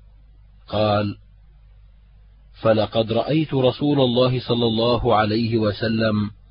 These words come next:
ضحك حتى بدت نواجذه.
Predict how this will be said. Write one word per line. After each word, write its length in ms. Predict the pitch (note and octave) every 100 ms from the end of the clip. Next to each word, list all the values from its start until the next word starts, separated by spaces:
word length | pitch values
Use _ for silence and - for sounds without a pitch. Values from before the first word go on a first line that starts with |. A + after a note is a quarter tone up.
| - - - -
ضحك 480 | F2 A#2 B2 B2+ -
حتى 680 | G#2+ - B2 - A#2+ A2+ G2
بدت 420 | G2+ G#2+ A2 -
نواجذه. 680 | G#2 G#2+ A2+ A2 G#2+ D#2+